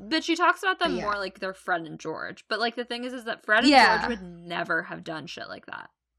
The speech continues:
Speaker 2: No. Not, no.
Speaker 1: But I also wonder,
Speaker 2: They
Speaker 1: too, if,
Speaker 2: stood
Speaker 1: like,
Speaker 2: up for the weaker.
Speaker 1: McGonagall, like, never saw James and Sirius, like, you know, in the wild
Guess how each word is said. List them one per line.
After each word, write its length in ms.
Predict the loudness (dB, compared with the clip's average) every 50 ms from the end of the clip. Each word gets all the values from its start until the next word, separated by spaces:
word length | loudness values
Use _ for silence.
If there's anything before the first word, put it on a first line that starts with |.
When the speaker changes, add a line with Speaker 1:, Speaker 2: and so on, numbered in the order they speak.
| _ _ _ -8
Speaker 2:
No. 840 | -4 -4 -2 -2 -2 -2 0 0 0 0 0 -2 -6 -10 -12 -16 -18 _ _ _ _ _ _ _ _ _ _ _ _ _ _ _ _ _ _ _ _ -10
Not, 760 | -8 -6 -4 -4 -2 2 2 2 2 0 -4 -10 -12 -10 -10
no. 400 | -10 -10 -10 -10 -10 -12 -12 -12 -14 _ _ _ _ _ _ _ _ _ _ _ _ _ _ _ _ _ _ _ _ -20 _ _
Speaker 1:
But 120 | -4 -2 0
I 60 | 0
also 300 | 2 0 0 0 -2 0
wonder, 240 | 0 0 2 2 0
Speaker 2:
They 40 | 0 0
Speaker 1:
too, 140 | -2 -2 0 0
if, 80 | 0
Speaker 2:
stood 140 | 0 0 0
Speaker 1:
like, 120 | 0 0
Speaker 2:
up 100 | -2 -4
for 120 | -10 -12 -10
the 100 | -8 -6
weaker. 160 | -2 -2 0 2 2
Speaker 1:
McGonagall, 460 | 4 4 4 2 0 -4 -6 -8 -10 _ _ -8
like, 200 | -6 -6 -6 -6
never 360 | -6 -2 -2 0 0 0 -4
saw 640 | -4 -6 -4 -2 0 2 2 2 2 0 0 -2 -2 -6 _ _ _ _ _ _ _ _ _ _ _ _ _ _ _ _ -18
James 440 | -12 -4 -4 -4 -2 -4 -6 -8 -10
and 100 | -12 -12
Sirius, 500 | -10 -8 -6 -6 -4 -4 -4 -4 -6 -8
like, 200 | -10 -10 -10 -10 -12 _ _ _ _ -20 _ _ _ _ _ -12
you 80 | -8
know, 200 | -6 -6 -6 -6
in 180 | -8 -8 -10 -10
the 120 | -10 -12 -14 _ _ _ _ _ _ _ _ _ _ _ _ _ _ _
wild 680 | -14 -12 -6 -4 -4 -4 -4 -6 -12 -16 -18 -20 -20